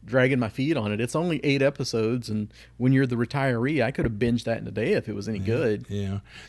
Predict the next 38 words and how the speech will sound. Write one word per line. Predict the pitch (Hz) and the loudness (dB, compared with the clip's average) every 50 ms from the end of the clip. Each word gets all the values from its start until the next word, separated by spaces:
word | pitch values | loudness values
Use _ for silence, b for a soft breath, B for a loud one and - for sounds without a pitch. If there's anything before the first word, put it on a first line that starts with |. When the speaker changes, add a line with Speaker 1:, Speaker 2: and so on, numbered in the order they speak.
| B B | B B
Speaker 2:
But | 170 202 202 | -2 -2 0
that's | 196 240 240 - - | 0 -2 -4 -2 -2
where | 190 160 | -2 0
one | 151 165 190 190 | 2 2 0 2
thing | 208 185 | 0 -2
that's | 143 117 - | -2 -4 -4
good | - 151 147 147 | 0 0 2 2
is | 139 127 117 104 101 - - | 4 2 2 0 -4 -8 -8
what's | - 123 147 147 - | -2 -2 -2 0 0
helped | - 160 156 - - - - - - - | 0 0 0 -2 -8 -16 -20 -20 -14 -6
certain | - 147 143 143 135 123 | 0 2 2 2 2 -2
things | 117 139 135 135 131 - | 0 0 2 0 0 0
through | - 139 | 0 0
the | 113 117 | 0 0
years. | 117 127 - 156 143 - | 0 2 2 2 2 2
Sometimes | - 143 143 139 127 110 | 0 0 2 2 2 0
if | 107 - 143 | 0 -2 -2
I | 151 | 2
have | 123 156 113 104 | 2 2 2 2
low | 101 107 120 135 127 | 4 6 6 8 8
expectations | 131 127 - - - 120 123 117 127 120 - - 110 104 101 | 6 4 2 -2 -4 -2 2 2 2 2 2 0 -4 -4 -2
go | 110 107 120 | 0 0 2
into | 139 151 - - 120 | 0 0 0 0 -2
it, | 110 113 B B B | -2 -2 B B B
it | B 143 139 | B -2 -2
has | 135 117 123 - | -2 -2 -4 -4
ample | 127 127 131 139 131 | -4 -4 -4 -4 -4
room | 120 113 117 117 110 | -2 -2 -2 -2 -4
to | - - 101 | -6 -8 -10
impress | 92 90 - - 104 104 - - - | -10 -10 -10 -10 -10 -10 -10 -12 -14
me, | - 92 90 104 110 | -14 -16 -14 -10 -8
you | 107 104 | -8 -6
know? | 98 92 | -6 -2
Speaker 1:
Right, | 107 123 156 170 135 - - - | 0 0 0 0 0 -4 -6 -6
so | - 120 110 | -6 -4 0
that | 107 117 120 - - | 2 0 0 2 2
may | 139 127 135 143 | 0 2 2 2
Speaker 2:
Yeah. | 135 92 | 0 -2